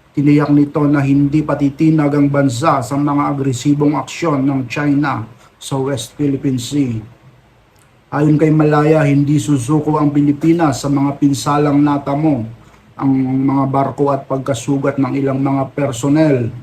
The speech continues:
Mali ang akala ng mga Chinese. Sinabi ni Malaya na hindi dapat maliitin ng China ang fighting spirit ng mga Pilipino. Aniya, ang Pilipinas ay nasa panig ng batas at rules-based international order,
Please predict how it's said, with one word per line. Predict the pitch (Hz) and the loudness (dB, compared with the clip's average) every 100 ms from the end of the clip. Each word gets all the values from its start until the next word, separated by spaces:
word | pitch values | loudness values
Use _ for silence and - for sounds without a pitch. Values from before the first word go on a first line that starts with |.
| - _ - 143 | -20 _ -6 0
Mali | 143 147 | 2 4
ang | 139 143 | 2 0
akala | - 143 143 139 | -2 -2 0 2
ng | 139 | 0
mga | 143 139 135 | 0 0 -2
Chinese. | - 147 135 135 156 131 - - - _ _ _ _ | -4 -4 -2 2 2 2 -2 -12 -16 _ _ _ _
Sinabi | - 156 147 143 156 | -6 0 0 2 2
ni | 151 | 4
Malaya | 151 151 147 147 147 | 2 2 2 2 2
na | 143 | 2
hindi | 139 139 143 | 2 2 2
dapat | 139 143 143 147 | 0 -2 -2 -4
maliitin | 151 147 143 147 151 151 147 | 0 2 2 2 2 0 2
ng | 143 | 0
China | - 160 156 139 135 147 143 - - | 0 0 2 2 0 -2 -4 -12 -10
ang | - 135 135 | -2 -2 0
fighting | 143 143 139 131 | -2 0 0 -2
spirit | - 151 151 151 143 | -2 0 2 2 0
ng | 139 139 | 0 0
mga | 139 139 135 | 0 0 -2
Pilipino. | 147 139 - 143 160 156 117 - - _ _ _ _ 151 | -2 -2 2 2 4 2 0 -6 -18 _ _ _ _ 0
Aniya, | 160 170 165 | 4 4 4
ang | 151 | 2
Pilipinas | 156 156 151 160 156 151 | 2 2 4 4 4 2
ay | 156 147 | 2 4
nasa | 151 139 151 | 4 2 -2
panig | - 147 147 151 | 0 2 4 4
ng | 151 143 | 4 2
batas | 147 160 156 139 - | 2 2 2 0 -4
at | 151 - | -8 -2
rules-based | 139 151 139 - 135 156 143 - - | 2 4 4 0 0 2 2 0 -4
international | 143 143 139 139 139 143 143 139 | -4 -2 0 0 0 2 2 2
order, | - 147 139 160 160 113 | 0 0 0 2 2 0